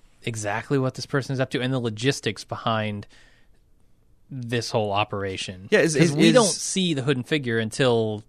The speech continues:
Speaker 1: Gabriel's out the door.
Speaker 2: Is Gabriel literally the l-, only person watching over Alexandria at this hour of the night?
Speaker 1: Seems so.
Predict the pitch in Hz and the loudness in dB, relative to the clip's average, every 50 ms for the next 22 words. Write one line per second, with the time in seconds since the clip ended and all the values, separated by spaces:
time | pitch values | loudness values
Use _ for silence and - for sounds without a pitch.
0 | - - - 135 131 123 120 107 104 113 107 101 - - - - 135 135 156 139 | -6 0 2 2 2 2 -2 -2 0 -2 -2 -2 -4 -10 -10 -2 0 0 0 0
1 | 123 160 175 202 202 226 233 220 185 135 123 127 139 147 160 170 170 185 170 151 | 2 4 4 4 4 4 2 2 2 2 2 2 2 2 2 0 0 -2 0 0
2 | 143 127 120 117 - - 117 120 131 147 143 - - 127 135 - - - 135 143 | 0 0 0 -2 0 0 0 2 2 -2 -4 -2 -2 -2 -2 -2 -4 -6 -6 -6
3 | 135 117 101 107 117 - - 131 123 120 87 73 104 110 113 117 120 92 82 104 | -2 0 2 2 2 0 -2 -6 -6 -4 -2 -2 -2 -2 -2 -2 -2 0 2 2
4 | 110 110 104 92 95 92 92 98 101 117 120 123 135 139 120 117 - 123 120 - | 2 0 -2 -4 -4 -2 -2 -2 -2 -4 -4 -2 -2 -4 -4 -4 -6 -6 -6 -6
5 | - - - 104 110 110 120 120 120 117 117 110 107 110 113 127 160 170 - - | -10 -4 -2 -2 0 2 0 0 0 -2 -2 -2 -2 -2 -2 -2 -4 -6 -8 -14
6 | - _ - - 160 160 156 151 143 - - 107 92 87 85 87 104 | -20 _ -10 -8 -6 -4 -4 -4 -6 -6 -6 -8 -8 -8 -16 -18 -8